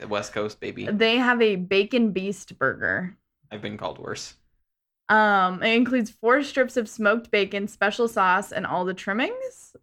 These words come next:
Speaker 2: I don't see how that's different than any other bacon burger. Like, go to get a Baconator. Like, what's wrong with you?
Speaker 1: Well, because that one's got trimmings. Whatever those are.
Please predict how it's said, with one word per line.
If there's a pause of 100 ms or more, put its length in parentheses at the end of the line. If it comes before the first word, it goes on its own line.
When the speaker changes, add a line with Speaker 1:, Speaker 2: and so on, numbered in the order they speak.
Speaker 2:
I
don't
see
how
that's
different
than
any
other
bacon
burger.
Like,
go
to
get
a
Baconator.
Like,
what's
wrong
with
you? (560)
Speaker 1:
Well,
because
that
one's
got
trimmings. (1160)
Whatever
those
are.